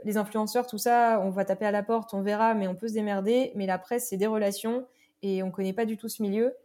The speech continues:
Donc, c'est la première dépense qu'on a faite. Ça nous faisait vraiment mal, hein, de payer des factures, hein, assez chères au début. Mais, euh, mais je crois que c'était un bon, bon investissement de se dire, euh, « Voilà, ça, on n'y arrivera pas tout seul. »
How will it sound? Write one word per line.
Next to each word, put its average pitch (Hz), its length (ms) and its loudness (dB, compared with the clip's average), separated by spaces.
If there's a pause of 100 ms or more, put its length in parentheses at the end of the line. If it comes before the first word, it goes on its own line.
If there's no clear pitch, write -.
(100)
Donc, 196 200 -6
c'est 214 120 -4
la 190 140 2
première 226 360 -4
dépense 220 300 -4
qu'on 208 160 -6
a 196 100 -2
faite. 233 180 -6
Ça 202 80 -12
nous 185 100 -8
faisait 180 140 -8
vraiment 196 360 -8
mal, 196 260 -6
hein, 180 160 -12
de 175 60 -16
payer 180 240 -12
des 180 120 -14
factures, - 500 -20
hein, 175 80 -20 (260)
assez 202 200 -20
chères 202 300 -14
au 196 60 -12
début. 196 300 -16 (560)
Mais, 202 280 2
euh, 202 160 4
mais 202 140 2
je 190 160 -10
crois 240 140 -2
que 233 60 -10
c'était 202 200 -6
un 190 120 -4
bon, 190 280 -2
bon 185 220 -4
investissement 190 560 -6
de 214 60 -8
se 185 120 -12
dire, 185 240 -8
euh, « 170 160 -10 (320)
Voilà, 185 200 -20
ça, - 140 -20
on 185 40 -14
n'y 175 80 -12
arrivera 170 260 -14
pas - 100 -20
tout - 100 -20
seul. » - 140 -20